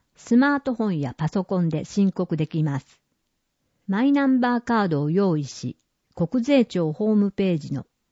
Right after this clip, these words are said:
確定申告書等作成コーナ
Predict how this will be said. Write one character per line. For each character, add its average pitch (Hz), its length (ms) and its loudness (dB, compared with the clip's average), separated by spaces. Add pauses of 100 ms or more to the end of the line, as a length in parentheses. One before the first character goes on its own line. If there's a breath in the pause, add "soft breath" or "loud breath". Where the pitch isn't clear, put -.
(140)
確 - 280 -6
定 254 220 6
申 240 260 2
告 - 240 -8
書 202 160 -4
等 165 280 0
作 - 280 -4
成 226 300 4
コ 196 260 0
ー 165 40 0
ナ 139 300 -6